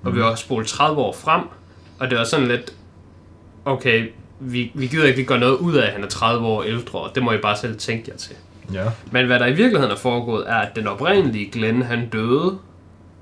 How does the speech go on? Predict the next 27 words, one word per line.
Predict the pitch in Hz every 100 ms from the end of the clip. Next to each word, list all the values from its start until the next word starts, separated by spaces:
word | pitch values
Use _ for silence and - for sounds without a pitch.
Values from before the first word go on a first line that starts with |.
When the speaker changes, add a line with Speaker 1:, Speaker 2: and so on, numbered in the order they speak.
| -
Speaker 1:
hvilket | 127 127
man | 113 107
ikke | 151 -
helt | 151 98
så, | - 214 156
han | 127
døde, | 127 131 135
men | 104
man | 98
så | 160
godt, | 139
at | 110
han | 107
var | 107
i |
en | 101
lidt | 95 104
dårlig | 113 120
situation. | 113 85 73 - 160 - - - - - - - -
Speaker 2:
Ja. | 92 113 - - -
Speaker 1:
Og | 131
så | 170
den | 165 175
person, | 127 123 147
der | 107
vågner | 104 104 104
op, | 139 -